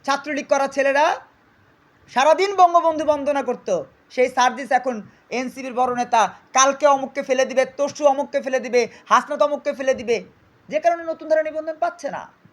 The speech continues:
কারণ তারা জানে যে নতুন ধারা নিবন্ধন পেলে এখন যেমন নিবন্ধন ছাড়াই কথা বলে, মানুষের কাছে পৌঁছে যায়। মুটে মজুর, রিক্সাওয়ালা, খেটে খাওয়া মানুষেরা নতুন ধারা রাজনীতি করে।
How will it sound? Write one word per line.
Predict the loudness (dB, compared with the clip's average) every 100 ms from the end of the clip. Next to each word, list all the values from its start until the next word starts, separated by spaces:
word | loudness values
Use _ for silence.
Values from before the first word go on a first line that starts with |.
| _ _ _ _ _ _
কারণ | -4 -4
তারা | 0 0
জানে | 2 2 2 0
যে | -2
নতুন | -6 -8 -4
ধারা | -4
নিবন্ধন | -4 -6 -8 -8 -4
পেলে | 2 4 4 0 -10 -4
এখন | -4 -2
যেমন | -4 -4
নিবন্ধন | -4 -4 -2 -2 -2
ছাড়াই | 4 6 6
কথা | 4 4
বলে, | 4 2 2 -2 -8 -8
মানুষের | -4 -4 0
কাছে | 0 2
পৌঁছে | 0 0 2
যায়। | 4 6 4 -2 _ _ _ _ _ _ _ _ _ _ _ _ _ -10
মুটে | -2 0 2
মজুর, | 0 -4 -4
রিক্সাওয়ালা, | -6 -2 2 4 4 6 4 0 _ _ _
খেটে | 0 2
খাওয়া | 4 4
মানুষেরা | 4 0 0 4 4
নতুন | 2 0 6
ধারা | 6 6
রাজনীতি | 2 -2 -4
করে। | 0 0 0